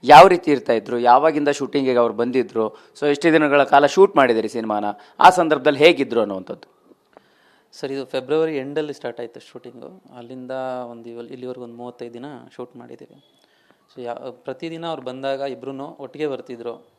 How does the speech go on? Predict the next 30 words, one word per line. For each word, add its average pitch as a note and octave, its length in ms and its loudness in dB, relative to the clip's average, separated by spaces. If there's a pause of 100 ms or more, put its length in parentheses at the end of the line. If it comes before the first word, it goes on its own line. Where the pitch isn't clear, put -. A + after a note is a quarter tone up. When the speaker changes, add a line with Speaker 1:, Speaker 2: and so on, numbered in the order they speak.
(260)
Speaker 2:
ಆ, A#2+ 240 -18
ಒಟ್ಟಿಗೆನೇ, A#2+ 680 -14
ಆ, A#2 200 -20
ಶೂಟಿಂಗ್ C3 340 -16
ಎಲ್ಲ A#2+ 120 -14
ಮುಗಿದ್ಮೇಲೆ A#2 340 -18
ಪ್ಯಾಕಪ್ - 400 -18
ಆದ್ಮೇಲೆ B2 200 -18
ಒಟ್ಟಿಗೆ A#2+ 200 -16
ಹೋಗ್ತಿದ್ರು. A#2 420 -16 (920)
ಪ್ರತಿ, F#3 520 -10 (140)
ನಾವು C3+ 140 -12
ಯಾವುದೇ D3 340 -2
ಶ್-, D3+ 100 -18 (320)
ಆ, B2+ 480 -14
ಸೀಕ್ವೆನ್ಸ್ C#3+ 460 -16 (220)
ಶೂಟ್ C#3+ 220 -14
ಮಾಡ್ಬೇಕಾದ್ರೂ B2+ 800 -12
ಇಬ್ರೂ F3+ 500 -12
ಅನ್ಯೂನ್ಯವಾಗೇ C#3+ 560 -12
ಇರ್ತಿದ್ರು. A#2 400 -18 (340)
ಜೊತೆಯಲ್ಲಿ B2+ 380 -12
ಒಬ್ರಿಗೊಬ್ರು B2 560 -10
ಈ B2 60 -12
ಥರ B2 180 -10
ಮಾಡೋಣ, A#2 320 -16
ಈ A#2 60 -18
ಥರ A#2 200 -14
ಮಾಡೋಣ A#2 300 -18
ಅಂದ್ಕೊಂಡು, A#2 560 -20